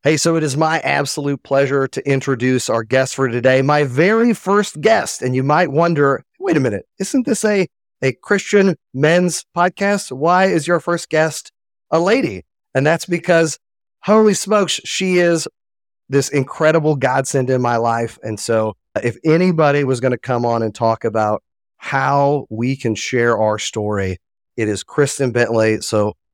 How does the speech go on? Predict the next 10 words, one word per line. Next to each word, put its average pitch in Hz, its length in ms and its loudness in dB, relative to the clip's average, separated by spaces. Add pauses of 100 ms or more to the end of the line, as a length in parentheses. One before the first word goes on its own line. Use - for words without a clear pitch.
founder, 156 600 2
C 147 500 -2
E 131 80 6
O 123 300 4
of 107 260 -6
E 139 160 -2
P 135 180 -6
Publishing. 110 760 -2 (440)
Kristen, 151 600 0 (380)
welcome. 143 520 0